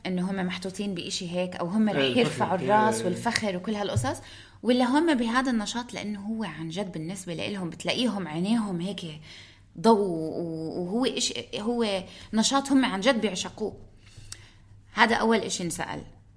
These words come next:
Speaker 1: و-، وال-، والمقال كمان حكى بالضبط نفس السؤال اللي أنا سألته، اللي أنا قلت لها إياه: "مش حرام عليكي كل هالوقت وكل هالفلوس اللي دفعناها بهال-، صار لك ست سنين بالباليه، هلأ بدك تتركي؟" طب إنه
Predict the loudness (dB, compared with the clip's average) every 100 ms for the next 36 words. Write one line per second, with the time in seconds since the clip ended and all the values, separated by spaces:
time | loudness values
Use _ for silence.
0 | -10 -6 -4 -2 0 0 0 -2 -2 -2
1 | -4 -2 -4 -4 -4 -4 -2 -2 -2 -4
2 | -4 -6 -8 -8 -6 -6 -8 -10 -10 -6
3 | -4 -4 -4 -4 -6 -8 -6 -6 -6 -6
4 | -8 -8 -12 -12 -12 -6 -6 -2 -2 -2
5 | -6 -8 -8 -10 -12 -16 -20 -12 -8 -4
6 | -2 -2 -2 -2 -4 -6 -10 -12 -8 -8
7 | -8 -10 -14 -12 -10 -10 -12 -12 -10 -8
8 | -8 -8 -8 -8 -8 -10 -10 -8 -8 -8
9 | -8 -10 -12 -16 -20 -20 -10 -6 -6 -8
10 | -10 -10 -4 -4 -4 -4 -4 -4 -6 -6
11 | -6 -10 -12 -14 -12 -12 -12 -14 -14 -18
12 | -20 -20 -20 -14 -12 -2 0 0 -2